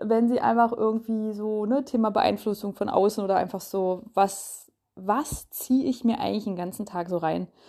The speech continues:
Also auf welchen Instagram, äh, Accounts bin ich irgendwie unterwegs oder Facebook, na gut, Facebook, Facebook, es war einmal.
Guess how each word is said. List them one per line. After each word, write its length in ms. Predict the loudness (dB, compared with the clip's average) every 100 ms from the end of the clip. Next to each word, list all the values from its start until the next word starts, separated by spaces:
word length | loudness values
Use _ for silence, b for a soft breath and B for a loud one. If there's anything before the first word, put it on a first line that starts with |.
| b b b b
Also 220 | 2 2
auf 120 | 2
welchen 260 | 2 2 4
Instagram, 1000 | 2 2 0 2 0 2 0 -2 -2 -2
äh, 300 | -2 0 0
Accounts 560 | -2 2 6 6 6 -2
bin 160 | -4
ich 100 | -4
irgendwie 240 | -4 -4 -4
unterwegs 840 | 0 -2 0 0 2 0 -4 -6
oder 720 | -2 0 2 2 2 0 -4 _ _ _ _ _ _ _ _ _ _ -18 -6
Facebook, 600 | 2 2 2 0 -2 -2
na 120 | -8
gut, 180 | -8 -10
Facebook, 520 | -10 -12 -10 -14 -10 -12 -12 _ _ _
Facebook, 460 | 4 4 4 2
es 140 | 2 0
war 100 | 0
einmal. 360 | 0 -2 -4